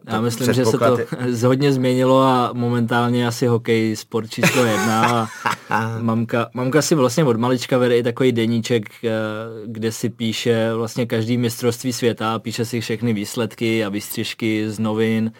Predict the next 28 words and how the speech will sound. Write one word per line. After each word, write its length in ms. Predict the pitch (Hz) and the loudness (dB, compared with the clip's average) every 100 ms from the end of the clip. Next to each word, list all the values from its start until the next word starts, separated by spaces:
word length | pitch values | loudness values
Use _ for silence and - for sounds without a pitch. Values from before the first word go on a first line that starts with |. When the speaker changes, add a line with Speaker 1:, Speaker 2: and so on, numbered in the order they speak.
| - - - | -20 -20 -10
Speaker 1:
a 100 | 107 | -4
to 120 | 123 | -2
už 100 | 117 | -2
má 140 | 131 135 | 0 2
odmala. 680 | 117 107 117 117 117 120 - _ _ _ - | 2 0 0 2 0 -4 -12 _ _ _ -6
A 300 | 107 104 110 110 | -2 -2 -4 -6
t-, 100 | - - | -12 -6
myslím 320 | 120 135 127 | -4 -4 -4
si, 120 | 139 | 0
že 100 | 127 | 0
to 100 | 123 | 0
dělá 320 | 123 123 127 | 2 2 2
i, 140 | 120 127 | 2 -2
i 240 | 127 127 | 0 0
teď, 400 | 117 107 120 117 | 0 0 -2 -2
letos 460 | 113 107 110 113 120 | -4 -2 -2 -2 -2
a 180 | 107 110 | -4 -4
vždycky 320 | 110 104 113 | -6 -8 -6
mi 120 | 110 | -4
tam 180 | 110 107 | -4 -4
pak 100 | 113 | -2
něco 240 | 110 110 | -4 -4
připraví. 460 | 110 95 101 101 - - | -8 -10 -10 -10 -12 -6
Speaker 2:
To 120 | 90 | -4
jsou 260 | - 101 95 | -2 0 2
ty 120 | 107 | 0
naše 300 | 92 85 95 | 0 -2 -2
maminky, 720 | 92 90 92 92 - 92 90 | -2 -2 -2 -4 -6 -8 -6